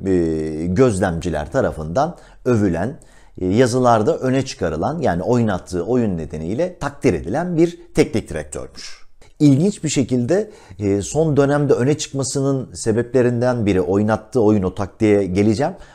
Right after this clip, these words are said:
Oyun dışında oyuncularına yoga yaptırması. Mesela o dikkatimi çekti. Tamam, psikiyatri üzerinde duruluyor. İşte bunun işte diyeti var, şunu var, bilmem nesi var. Ama yogayı çok fazla gördüğümüz, e, bir,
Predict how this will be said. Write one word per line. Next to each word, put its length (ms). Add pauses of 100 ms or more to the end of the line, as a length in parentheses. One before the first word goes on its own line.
(120)
Oyun 320
dışında 500 (320)
oyuncularına 600
yoga 380
yaptırması. 840 (260)
Mesela 300
o 140
dikkatimi 440
çekti. 560 (180)
Tamam, 320
psikiyatri 540
üzerinde 500
duruluyor. 520 (320)
İşte 280
bunun 220
işte 240
diyeti 380
var, 160
şunu 340
var, 280
bilmem 420
nesi 240
var. 160
Ama 160
yogayı 420
çok 200
fazla 300
gördüğümüz, 600 (340)
e, 220
bir, 260